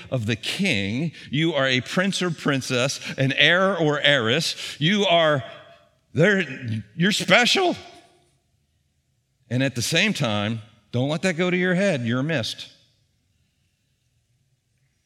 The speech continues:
You're a mist. I'm gonna bring some humility into this situation.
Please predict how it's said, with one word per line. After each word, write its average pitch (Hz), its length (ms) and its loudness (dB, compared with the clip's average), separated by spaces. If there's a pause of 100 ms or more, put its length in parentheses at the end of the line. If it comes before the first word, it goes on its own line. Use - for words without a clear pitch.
(1000)
You're 110 180 -12
a 131 40 -8
mist. 147 540 -12 (1700)
I'm 101 100 -12
gonna 110 120 -6
bring 120 200 -2
some 147 180 -2
humility 165 500 0
into 110 220 -2
this 90 180 -4
situation. 90 760 -8